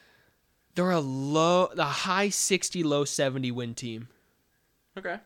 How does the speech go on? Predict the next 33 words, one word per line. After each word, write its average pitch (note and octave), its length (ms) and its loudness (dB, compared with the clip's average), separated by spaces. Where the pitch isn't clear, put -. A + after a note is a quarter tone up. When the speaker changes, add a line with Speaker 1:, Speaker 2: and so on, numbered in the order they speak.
Speaker 1:
High D3 220 0
sixty, C3 320 -6
low A2+ 140 -10
seventy. G#2+ 460 -14
I F#3 100 6
think A3 220 4
they, G3 160 8
Speaker 2:
Yeah. D3+ 140 2
Speaker 1:
I F#3+ 80 4
think A3+ 180 -2
they G3 100 6
improve C#3+ 340 0
from A#2 300 -8
this A2+ 240 -6
past - 340 -8
season. - 300 -6
Speaker 2:
Oh, D3+ 40 -2
yeah, G2+ 120 -4
I A#2 40 -8
think C#3 160 -10
they A#2+ 100 -6
definitely B2 300 -8
improve. G#2+ 340 -18
Speaker 1:
Yeah. G2+ 180 -10
What's D#3+ 200 -2
your C3+ 80 0
prediction? A#2 380 -10
Speaker 2:
Yeah, D3+ 200 -10
I C#3+ 40 -8
wanna D#3+ 160 -12
say C3 400 -8
high B2+ 160 -4
seventies. B2+ 560 -10